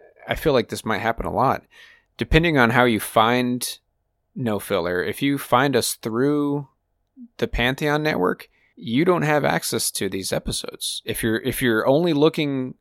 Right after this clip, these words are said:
for us within that network, I think we, we get picked up by them around, uh,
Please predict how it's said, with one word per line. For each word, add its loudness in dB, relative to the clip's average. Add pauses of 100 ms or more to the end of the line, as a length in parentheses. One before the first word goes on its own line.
(120)
for 4
us 2 (280)
within 0
that 2
network, -4 (320)
I -8
think -2
we, -2
we -2
get -4
picked -2
up 2
by 0
them -8 (800)
around, -4
uh, -6